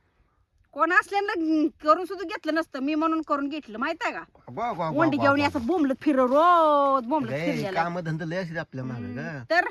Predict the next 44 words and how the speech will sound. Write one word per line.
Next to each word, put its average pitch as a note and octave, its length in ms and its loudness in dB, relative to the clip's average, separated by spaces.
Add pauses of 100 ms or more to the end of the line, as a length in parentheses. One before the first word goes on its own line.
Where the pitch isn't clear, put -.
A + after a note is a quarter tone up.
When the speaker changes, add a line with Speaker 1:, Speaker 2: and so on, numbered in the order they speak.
(280)
Speaker 2:
अगं, G#3+ 360 -2 (120)
तुला A3 140 -4
आता A#3 160 -4
इलेक्शनला A3 420 -8
झडपीला F#3 380 -4
उभा F#3+ 180 -6
करणार A#2 320 -12
आहे G#2 60 -12
आता. - 240 -18
Speaker 1:
काय D4 160 2
मला G4 220 2
Speaker 2:
हम्म. G#4 120 4
Speaker 1:
नका G#4+ 160 0
बाई, G#4+ 200 6 (220)
मी C#4+ 120 0
Speaker 2:
हम्म. G4 120 -4
Speaker 1:
खाते E4 180 2
ही G#4+ 160 -2 (100)
तुझ्या F4+ 200 2
अर्धीभर E4+ 320 0
बा D4 220 4
झालं E4+ 240 2
मला B3+ 200 2
ते. A#3 160 -6
झडपी D#4 220 4
Speaker 2:
नाही. F#4 140 -2
Speaker 1:
नका, G4+ 180 0 (140)
फिरपी D4+ 240 -2
नका C4+ 160 -4
तुमचं. A#3+ 340 -10
Speaker 2:
राजा F#3 240 -6
कळकुंबे G3+ 380 -8
बायको G3 280 -8
म्हणली E3 200 -4
Speaker 1:
हा. C#3+ 60 -8
Speaker 2:
पाहिजे, C3 220 -8
कशी D#3 240 -12
झडपीला D#3 360 -8
उभा C3+ 100 -6
Speaker 1:
नका C3 80 -4
Speaker 2:
करणार? E4+ 240 -2
Speaker 1:
तुमचा F4 240 -2
Speaker 2:
तुला D4+ 300 -2
Speaker 1:
झेंडा, E4 300 0